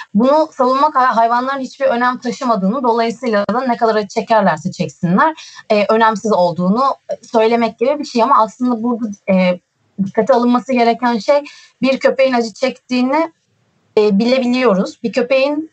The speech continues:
bir insan olarak benimle aynı acı çekip çekmediğini hiçbir zaman bilemeyiz ama bir insan olarak benim başka bir insanla da aynı acıya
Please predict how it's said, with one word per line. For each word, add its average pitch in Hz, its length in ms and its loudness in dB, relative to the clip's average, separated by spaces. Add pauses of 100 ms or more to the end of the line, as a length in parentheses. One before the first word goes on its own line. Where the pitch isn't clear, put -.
(100)
bir 226 100 0
insan 233 300 0
olarak 247 360 2
benimle 247 240 0
aynı 247 300 0
acı 240 120 -4
çekip - 300 -12
çekmediğini 269 520 -4
hiçbir 269 180 -6
zaman 254 280 2
bilemeyiz 240 360 0
ama 247 220 0 (140)
bir 254 260 -2 (100)
insan 226 300 0
olarak 247 280 0
benim 247 260 2
başka 220 260 0
bir 247 60 0
insanla 240 640 0
da 208 160 2 (520)
aynı 254 380 0
acıya 180 540 0